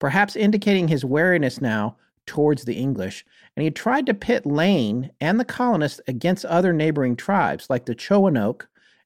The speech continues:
and their chief, Monotonon. After a run-in engineered by Pomissapan, formerly Wingina,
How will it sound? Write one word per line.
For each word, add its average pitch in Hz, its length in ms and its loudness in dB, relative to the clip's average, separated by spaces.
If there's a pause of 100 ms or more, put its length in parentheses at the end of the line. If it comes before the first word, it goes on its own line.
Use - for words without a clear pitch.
(100)
and 147 320 0
their 123 240 -2
chief, 135 580 -2 (400)
Monotonon. 147 800 0 (600)
After 247 300 2
a 185 40 6
run-in 175 360 4
engineered 180 460 0
by 139 120 4
Pomissapan, 131 680 -2
formerly 165 460 2
Wingina, 101 580 -6